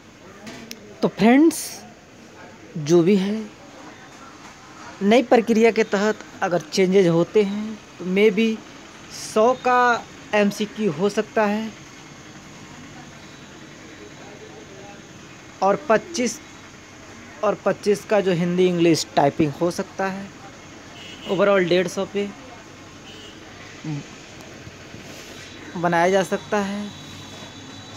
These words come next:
अभी तक जो आपके साठ एमसीक्यू होते थे,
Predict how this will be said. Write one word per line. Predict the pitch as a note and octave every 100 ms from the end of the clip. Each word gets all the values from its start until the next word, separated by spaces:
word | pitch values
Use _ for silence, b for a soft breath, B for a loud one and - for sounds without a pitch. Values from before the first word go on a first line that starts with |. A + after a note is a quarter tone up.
| - G3+
अभी | A#3
तक | B3+ C4 B3 G#3+
जो | G3+ A#3+
आपके | A#3 - A#3
साठ | A3 G#3+ G#3
एमसीक्यू | G#3 G3 - F#3+ G#3 G#3
होते | G#3 G#3+
थे, | G#3 G#3